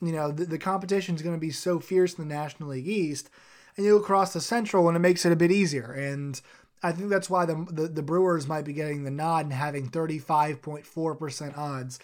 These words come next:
Do I agree with that? Not fully, but obviously this is Fangraphs, and their data is a bit more tried and true, or tried and true than the brain, my brain power. So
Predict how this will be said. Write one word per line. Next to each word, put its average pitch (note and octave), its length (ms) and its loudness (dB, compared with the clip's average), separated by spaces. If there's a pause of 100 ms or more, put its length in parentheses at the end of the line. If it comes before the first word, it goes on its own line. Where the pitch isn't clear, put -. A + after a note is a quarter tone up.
(320)
Do F3 100 -2
I E3 60 2
agree F3+ 160 0
with C4+ 80 2
that? B3+ 160 8
Not F#3 220 0
fully, F#3+ 260 4
but E3 100 2
obviously E3 460 2
this D3+ 200 -6
is C#3+ 280 -4
Fangraphs, D3 640 -6
and C#3+ 100 -10
their C3+ 80 -4
data C3+ 340 -4
is B2+ 180 -6
a B2 60 -8
bit C#3+ 200 -10
more C#3 260 -6
tried D3+ 400 -2
and C#3+ 140 -8
true, C3 320 -4
or B2+ 160 -6 (320)
tried G#3+ 220 2
and F#3 80 -2
true G3 140 4
than F3+ 120 2
the E3 40 0
brain, E3+ 300 0
my D#3 160 -2
brain D#3+ 300 -2
power. B2 360 -10
So C3+ 380 -4